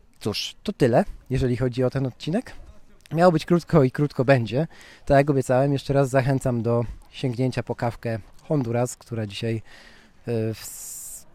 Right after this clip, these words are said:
obniżonej cenie dla was. Ja właśnie idę ją parzyć w Chemexie. Wam życzę dobrego dnia, dobrego piątku i cudownego, słonecznego, mam nadzieję, chociaż wiem, że nie w całej Polsce ta wiosna jeszcze wybuchnie w ten weekend, ale może, mam nadzieję, że u was tak.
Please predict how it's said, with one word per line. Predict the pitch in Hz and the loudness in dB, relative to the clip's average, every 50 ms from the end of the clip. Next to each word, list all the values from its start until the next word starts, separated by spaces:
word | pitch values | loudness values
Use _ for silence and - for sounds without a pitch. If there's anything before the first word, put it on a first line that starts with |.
| - - - | -20 -8 -2
obniżonej | - 180 202 226 196 180 156 143 131 | 2 4 4 6 6 6 6 4 4
cenie | - 131 120 117 | 2 2 0 0
dla | 107 110 110 104 | 2 0 0 0
was. | 110 110 - - - - - - - - - - - - - - - _ _ - - - - - - - - - - - - - | 0 -2 -2 -4 -14 -20 -20 -20 -20 -20 -20 -20 -20 -20 -20 -20 -20 _ _ -20 -20 -20 -20 -20 -20 -20 -20 -20 -20 -18 -10 -4
Ja | 107 127 151 147 | 0 2 4 4
właśnie | 160 151 - - 147 135 | 4 4 4 4 2 2
idę | 123 135 | 4 4
ją | 127 123 120 | 4 4 2
parzyć | - - 127 120 117 117 110 | 2 2 2 2 2 -2 -4
w | - - - - - | -6 -10 -10 -4 0
Chemexie. | 147 139 151 143 135 - - 135 123 123 117 - - - - - - - - | 2 2 2 2 0 -2 -4 -4 -4 -4 -4 -6 -12 -20 -20 -20 -20 -10 -2
Wam | 117 123 123 127 | 0 2 2 2
życzę | 120 120 - 110 | 0 -2 -4 -4
dobrego | 101 104 127 117 - 135 131 113 120 107 | 0 2 2 2 4 4 2 2 2 -2
dnia, | 104 107 104 104 104 | -2 0 -2 -2 0
dobrego | 113 117 107 131 120 - 107 | 0 0 2 0 0 0 -2
piątku | - 117 113 110 107 - - 110 | -4 -2 -2 -2 -4 -4 -6 -8
i | 110 - | -8 -6
cudownego, | - - 156 143 139 131 135 139 135 - 131 117 | -4 -2 2 2 4 4 4 4 4 2 0 -2
słonecznego, | - - 139 131 131 131 127 - - 160 151 135 139 | 0 0 0 2 2 0 -2 -4 -4 -4 -2 -2 -2
mam | 131 123 123 120 | -2 -2 -2 -2
nadzieję, | 117 113 113 120 127 127 120 | -2 -2 -2 -2 -2 -2 -2
chociaż | - 123 107 - 120 113 | -4 -6 -8 -8 -8 -6
wiem, | 120 131 127 117 | -4 -4 -4 -4
że | 120 117 | -4 -6
nie | 127 139 139 | -4 -4 -6
w | - | -4
całej | - 160 143 135 127 120 | -2 0 0 2 0 -2
Polsce | - - 110 113 107 - - - 113 110 - - - - - - | -4 -4 -6 -6 -6 -6 -8 -8 -8 -8 -8 -12 -20 -20 -14 -8
ta | - 117 | -6 -4
wiosna | 120 120 120 117 - 123 120 | -2 -2 -4 -4 -2 -2 -2
jeszcze | 123 - - 127 | -2 -2 -4 -4
wybuchnie | 113 120 113 123 123 - - 123 120 120 110 - - - | -4 -4 -4 -4 -4 -4 -4 -4 -2 -2 -4 -6 -10 -20
w | _ - - | _ -8 -2
ten | 139 135 135 | 0 2 2
weekend, | 139 139 - 156 151 147 - - - - - | 2 2 2 0 0 -2 -2 -8 -16 -12 -6
ale | 160 143 143 139 | -2 -2 0 0
może, | 131 135 131 127 | 0 0 0 -2
mam | 131 160 180 156 160 156 | -2 -4 -2 0 2 2
nadzieję, | 143 127 131 120 | 2 2 0 0
że | 117 120 | -2 -4
u | 110 | -6
was | 101 107 98 | -6 -8 -8
tak. | - - 139 143 - | -4 -4 -4 -4 -6